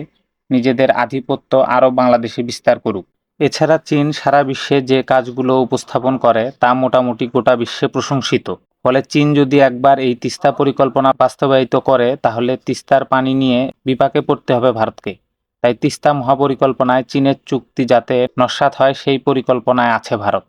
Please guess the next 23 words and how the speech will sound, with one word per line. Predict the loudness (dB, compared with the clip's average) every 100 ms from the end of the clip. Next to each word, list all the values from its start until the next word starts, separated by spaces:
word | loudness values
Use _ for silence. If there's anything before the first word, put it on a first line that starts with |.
| _ _ _
এছাড়া | -4 0 2 4
বাংলাদেশের | 4 2 0 -2 -4 -4
কিছু | -4 -8 -4
কিছু | -6 -2
পণ্ডিত | 2 4 4 2
আছেন, | -2 -2 -2 2
যাদের | 2 2 -2 0
অনেকের | 0 0 0
মধ্যে | 0 0 -2 -6
কিছু | -6 -6 -6
সংখ্যক | -2 -2 -2 -6 -4
মনে | 0 2
করেন, | 2 2 2 -2 -8 -12
ভারত | -4 -2 -2
যদি | -2 -4
পানির | -2 0 0 -2
হিস্সা | -6 -4 -2
না | 0 0
দেয়, | 2 2 0 -4
তাহলে | -4 -2 -4
তিস্তা | -4 -6 0 2
পরিকল্পনা | 2 2 0 0 0 0 -2 0
ব্যর্থ | -2 -2